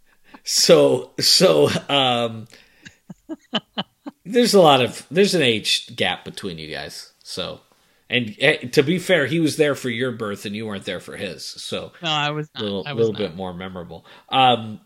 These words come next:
Speaker 1: so in, in the case, I mean, so how many non-Gonzaga losses does B Y U have in conference? We, we, both of us predicted at the beginning of the year that they would lose to Gonzaga twice,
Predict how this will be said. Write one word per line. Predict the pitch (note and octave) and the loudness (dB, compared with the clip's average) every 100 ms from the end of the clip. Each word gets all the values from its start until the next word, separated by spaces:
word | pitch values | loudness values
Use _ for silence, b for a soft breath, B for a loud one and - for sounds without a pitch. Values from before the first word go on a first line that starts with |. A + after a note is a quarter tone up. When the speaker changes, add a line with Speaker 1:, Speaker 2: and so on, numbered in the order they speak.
| _ _ | _ _
Speaker 1:
so | - - D3+ B2+ B2 - | -8 2 4 4 -2 -10
in, | C#3+ C#3 - | -10 -10 -4
in | D3 | -2
the | C3+ | -2
case, | B2+ F#3 F3+ F3 - - _ _ _ - | 0 0 -2 -4 -12 -14 _ _ _ -10
I | A2+ | -8
mean, | B2 - | -10 -12
so | - D#3 | -4 -2
how | C3+ F#3 | 2 2
many | G3+ F#3+ D#3 | 2 0 0
non-Gonzaga | C3+ C#3+ C#3+ D3 C#3+ C3 G#2+ - B2 A#2+ | 0 0 2 0 -2 -2 -2 -2 0 -2
losses | A2+ A2 G#2+ G#2 A#2+ G#2+ | -4 -4 -2 -2 -4 -6
does | - G2+ | -8 -10
B | - G#2+ | -8 -8
Y | G2+ | -6
U | G2 | -6
have | G2 F2+ | -8 -10
in | F2 | -12
conference? | E2+ E2 E2 - b b - | -12 -12 -14 -16 b b -10
We, | A2+ A2+ - | -10 -10 -6
we, | B2+ | -4
both | C#3+ - D3 E3+ F3 | -4 0 4 4 4
of | |
us | E3+ - | 0 0
predicted | - C3 C3 C3 | -2 -2 -2 -4
at | A#2 G#2 | -6 -8
the | |
beginning | G#2 G#2+ A#2 A2+ | -10 -6 -6 -6
of | G#2 | -8
the | |
year | G2+ G#2 F#2+ F2+ E2+ b b b b - | -6 -6 -6 -8 -12 b b b b -8
that | G#2+ | -4
they | - | -4
would | G#2 G2+ | -4 -2
lose | B2 C3 | -2 -2
to | C#3 | -2
Gonzaga | B2+ A#2 - G#2+ G2+ | -2 -2 -2 -2 -4
twice, | - - G2+ F#2+ - - - | -8 -4 -4 -2 -6 -8 -12